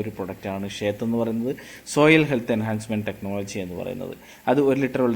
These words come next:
രണ്ട് എം എൽ എന്ന രീതിയിൽ മിക്സ് ചെയ്ത് ഉപയോഗിച്ച് കഴിയുമ്പോൾ കിട്ടുന്ന റിസൾട്ട് എന്ന് പറയുന്നത് മണ്ണിൻ്റെ ഇലകളെ പ്രോത്സാഹിപ്പിക്കുന്നു, മണ്ണിൻ്റെ ഘടനയെ മാറ്റുന്നു, മണ്ണിൻ്റെ പി എച്ച് ലെവലിനെ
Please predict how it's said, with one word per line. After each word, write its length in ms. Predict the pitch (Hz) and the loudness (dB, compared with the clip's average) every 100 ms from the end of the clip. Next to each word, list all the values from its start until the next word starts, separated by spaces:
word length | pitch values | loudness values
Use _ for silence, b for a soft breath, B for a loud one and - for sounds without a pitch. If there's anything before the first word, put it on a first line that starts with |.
| 117 107 | 0 0
രണ്ട് 160 | 107 | 2
എം 60 | 117 | 2
എൽ 40 | 117 | 2
എന്ന 100 | 117 | 2
രീതിയിൽ 220 | 110 107 107 | 2 2 0
മിക്സ് 180 | 104 - | -2 -2
ചെയ്ത് 120 | 107 104 | 0 0
ഉപയോഗിച്ച് 380 | 101 104 110 113 | 0 0 0 2
കഴിയുമ്പോൾ 360 | 107 104 101 101 107 | 0 0 -2 -4 -6
കിട്ടുന്ന 260 | 101 104 107 | -6 -6 -4
റിസൾട്ട് 340 | 107 147 147 135 | -2 -2 0 0
എന്ന് 120 | 113 | 0
പറയുന്നത് 280 | 107 104 101 | 0 -2 -2
മണ്ണിൻ്റെ 300 | 101 104 110 117 | -2 -2 0 2
ഇലകളെ 180 | 120 117 | 2 0
പ്രോത്സാഹിപ്പിക്കുന്നു, 680 | 117 110 117 113 113 113 113 113 B B B | -2 0 0 0 -2 -2 -2 -4 B B B
മണ്ണിൻ്റെ 380 | 104 110 120 123 117 | 0 2 4 4 2
ഘടനയെ 340 | 110 113 120 117 | 0 0 2 2
മാറ്റുന്നു, 320 | 113 110 107 110 107 | 2 0 -2 -2 0
മണ്ണിൻ്റെ 280 | 101 101 107 | -2 -4 -6
പി 100 | 110 117 | -2 -2
എച്ച് 160 | 120 127 | 0 2
ലെവലിനെ 300 | 123 117 | 2 2